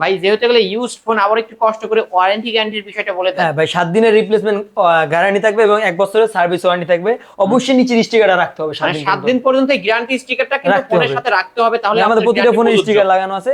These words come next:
Speaker 2: এই সাত দিন পর্যন্ত এই স্টিকারটা রাখতে হবে, তাহলে
Speaker 1: ওকে।
Speaker 2: গ্যারান্টি প্রযোজ্য। টাচ
Speaker 1: ওকে।
Speaker 2: ডিসপ্লে এবং সফটওয়্যার ইস্যু বাদে যে কোনো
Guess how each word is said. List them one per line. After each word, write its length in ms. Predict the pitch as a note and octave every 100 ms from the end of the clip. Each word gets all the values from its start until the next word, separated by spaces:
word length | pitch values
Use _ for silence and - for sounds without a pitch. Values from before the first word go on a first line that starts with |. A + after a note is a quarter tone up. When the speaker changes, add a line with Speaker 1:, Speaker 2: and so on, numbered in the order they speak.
| C#4 -
Speaker 2:
এই 60 | G3+
সাত 100 | F3+ F3+
দিন 80 | G3+
পর্যন্ত 160 | A3
এই 120 | B3 F#3+
স্টিকারটা 260 | G3 F#3 F3
রাখতে 140 | -
হবে, 120 | D#3+ C#3+
তাহলে 160 | F3+ -
Speaker 1:
ওকে। 80 | F3+
Speaker 2:
গ্যারান্টি 220 | E3+ E3+
প্রযোজ্য। 220 | E3 D#3 C#3+ - _ - G3
টাচ 120 | G#3
Speaker 1:
ওকে। 100 | F#3
Speaker 2:
ডিসপ্লে 380 | A3+ - B3+ B3+ C#4+ A3+
এবং 120 | G#3+ A3+ -
সফটওয়্যার 300 | G3 A3 A#3
ইস্যু 100 | A3+
বাদে 140 | A3 A#3+ F#3
যে 60 | B3+
কোনো 120 | C4+